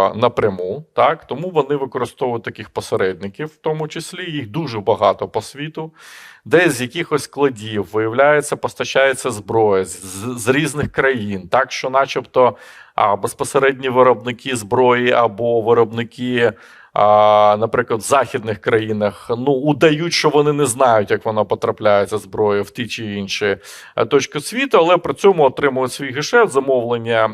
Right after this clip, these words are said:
відповідне, але так вони начебто чисті. Тому, відповідно, йде багато, в тому числі, операцій через Болгарію. А, е,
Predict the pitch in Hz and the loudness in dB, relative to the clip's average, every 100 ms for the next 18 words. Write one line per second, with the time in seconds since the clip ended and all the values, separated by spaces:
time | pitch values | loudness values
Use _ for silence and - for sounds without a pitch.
0 | 123 120 - 233 262 208 147 151 143 190 | -6 -14 -8 -6 -2 2 4 4 4 2
1 | - 147 143 147 135 143 - 127 - 98 | 0 -4 -2 -2 -2 -4 -6 -8 -6 -10
2 | - 101 139 160 208 160 - 127 156 139 | -8 -6 -6 -4 -4 -6 -8 -8 -8 -8
3 | 120 135 127 120 120 113 - 117 110 107 | -2 0 2 2 0 -2 -6 -8 -8 -8
4 | 117 107 117 120 117 - 110 101 98 98 | -4 0 2 2 0 -6 -4 -4 -4 -2
5 | 87 90 - _ - - - - - 117 | -4 -6 -14 _ -20 -20 -20 -12 0 0